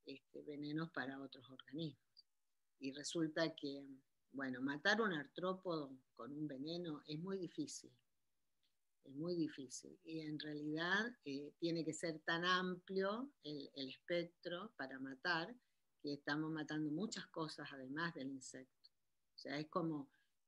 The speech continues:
es como tener un cañón, un diámetro de cañón muy grande, ¿no? Le damos a lo que queremos, pero también le damos un montón de otras cosas que no quisiéramos. Y,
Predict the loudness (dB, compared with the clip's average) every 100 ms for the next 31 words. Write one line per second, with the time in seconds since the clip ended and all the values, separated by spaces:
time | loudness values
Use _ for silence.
0 | -20 -16 -16 -10 -6 -4 0 0 0 -2
1 | -2 0 0 0 0 2 2 2 0 -2
2 | 0 0 0 0 0 2 4 4 2 -2
3 | -8 -8 -4 -2 8 10 10 4 2 -2
4 | -4 -4 0 0 2 0 -2 -4 -2 0
5 | 0 0 0 -2 -2 -4 -2 -2 0 2
6 | 2 0 0 0 0 -4 0 2 2 0
7 | _ _ _ _ _ -4 -2 -2 2 2
8 | 2 0 -8 -20 _ _ _ _ _ _
9 | _ _ _ _ _ _ _ -6 -4 -4
10 | -6